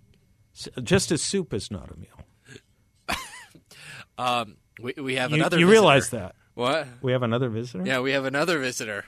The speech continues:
Speaker 2: Yeah,
Speaker 1: It's
Speaker 2: we
Speaker 1: a,
Speaker 2: have another
Speaker 1: it's a
Speaker 2: visitor.
Speaker 1: busy day in the
Speaker 2: Uh,
Speaker 1: neighborhood.
Speaker 2: Mi-, Miss Terry got up from her desk and decided to bring me a plastic baby.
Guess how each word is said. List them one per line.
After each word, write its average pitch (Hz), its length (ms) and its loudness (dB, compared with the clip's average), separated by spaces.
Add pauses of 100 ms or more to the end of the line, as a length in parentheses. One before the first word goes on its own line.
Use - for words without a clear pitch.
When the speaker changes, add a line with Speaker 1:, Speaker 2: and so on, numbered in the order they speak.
(120)
Speaker 2:
Yeah, 123 140 -8
Speaker 1:
It's 113 100 -6
Speaker 2:
we 147 60 2
Speaker 1:
a, - 20 0
Speaker 2:
have 113 60 -4
another 123 240 -6
Speaker 1:
it's 113 100 -2
a 120 40 2
Speaker 2:
visitor. 113 180 2
Speaker 1:
busy 120 200 2
day 123 200 2
in 117 80 0
the 110 60 -2
Speaker 2:
Uh, - 20 -2
Speaker 1:
neighborhood. 113 560 -4
Speaker 2:
Mi-, 120 100 -10
Miss 117 220 -8
Terry 117 400 -6
got 131 260 -2
up 131 200 -2
from 135 280 -8
her 139 120 -4
desk 101 440 -6
and 110 240 -12
decided 107 460 -14
to 107 180 -14
bring 107 300 -12
me 98 280 -6 (1080)
a - 40 -20
plastic 92 440 -8
baby. 95 320 -4